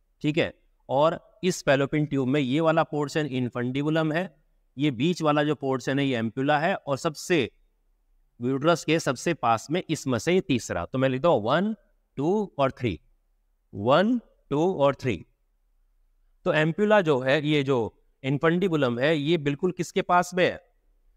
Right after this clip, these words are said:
ओवरी के पास में। हम तो, तो इसलिए क्या लिखते हैं इसको? प्रॉक्सिमल पार्ट है ये, प्रॉक्सिमल, प्रॉक्सी-,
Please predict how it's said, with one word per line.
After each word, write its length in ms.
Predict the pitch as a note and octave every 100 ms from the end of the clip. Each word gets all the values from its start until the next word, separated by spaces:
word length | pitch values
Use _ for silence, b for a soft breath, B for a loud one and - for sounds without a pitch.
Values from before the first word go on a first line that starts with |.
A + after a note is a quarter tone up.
| _ _ _ _ _ -
ओवरी 360 | E3+ F3 D3
के 100 | B2+ B2
पास 300 | A2+ G2+ -
में। 80 | A2
हम 160 | C3
तो, 140 | D#3 E3
तो 220 | D#3 F3+
इसलिए 280 | C#3 - F3
क्या 160 | E3 C#3+
लिखते 280 | A#2+ A#2 C#3
हैं 60 |
इसको? 200 | C#3+ -
प्रॉक्सिमल 680 | F#3 D#3 D3+ D#3 D#3+ G3+ G3
पार्ट 360 | D#3+ A#2 A2 F2+
है 60 | G2+
ये, 100 | G#2+
प्रॉक्सिमल, 760 | - D#3 D#3 C#3+ D3 A#2+ F2+ D#2+ _ _ _ _ _ _ _ _ _ _ _ _ _ _ _ -
प्रॉक्सी-, 640 | C3+ D3 C#3+ D3 E3+ F3